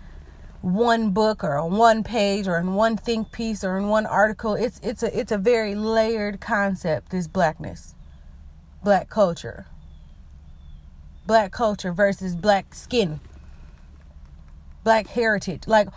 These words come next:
all of these things can be, can coexist, can be interconnected, but still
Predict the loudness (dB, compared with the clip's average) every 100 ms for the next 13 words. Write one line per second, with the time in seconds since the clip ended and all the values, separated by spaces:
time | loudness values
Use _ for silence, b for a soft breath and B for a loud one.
0 | B B 4 6 4 -4 -6 -2 0 0
1 | -2 -6 -8 -16 -20 -20 -20 -20 -20 -20
2 | -20 -20 -20 -20 -20 -20 -20 -20 -20 -20
3 | -20 -20 -20 -20 -14 -6 0 2 2 -2
4 | -4 -4 -4 -4 -6 -6 -10 -16 -16 -18
5 | -18 -16 0 0 0 2 4 4 2 -4
6 | -2 -2 -6 -16 -20 b b b b b
7 | -20 -20 -20 -20 -20 -20 -20 -20 -2 6
8 | 6 6 -2 -4 -2 -2 -4 -4 0 0
9 | -2 -6 -4 -6 -8 -8 -4 2 4 4
10 | 0